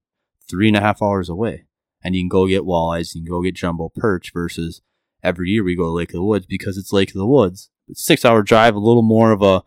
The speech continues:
pain. You have to, you know, go with the resort. There you could, you can, if you wanted to, you could make a day trip out of it. Leave early in the morning,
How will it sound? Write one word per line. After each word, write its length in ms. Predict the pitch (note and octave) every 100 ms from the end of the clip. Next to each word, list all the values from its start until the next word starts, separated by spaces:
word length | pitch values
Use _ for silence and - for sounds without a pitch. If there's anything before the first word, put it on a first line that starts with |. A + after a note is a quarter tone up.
| _ _ _ _ _ _
pain. 340 | - A#2 A#2 A2+
You 100 | A2
have 120 | G#2
to, 160 | G2 F2
you 160 | G2 G2
know, 80 |
go 160 | F#2+ G#2+
with 100 | G2+
the 80 | G2+
resort. 400 | F#2 G2+ A2+ - _ -
There 180 | C3+ C3
you 140 | G2
could, 280 | - F2+ E2 _ _ _ _ -
you 100 | A#2+
can, 280 | B2+ G2+ -
if 120 | A2+
you 120 | B2
wanted 400 | A2 F#2+ G#2 A#2 -
to, 100 | F#2+
you 200 | F2+ G2
could 180 | - F#2
make 340 | F#2 G2 -
a 100 | F#2
day 340 | F2 - F#2+ F#2
trip 240 | - E2+
out 160 | D2 D#2
of 80 | D#2+
it. 100 | - _ _ _
Leave 200 | G2 A2+
early 220 | B2 A#2
in 60 | A2+
the 60 | G#2+
morning, 380 | G#2+ G#2+ G#2+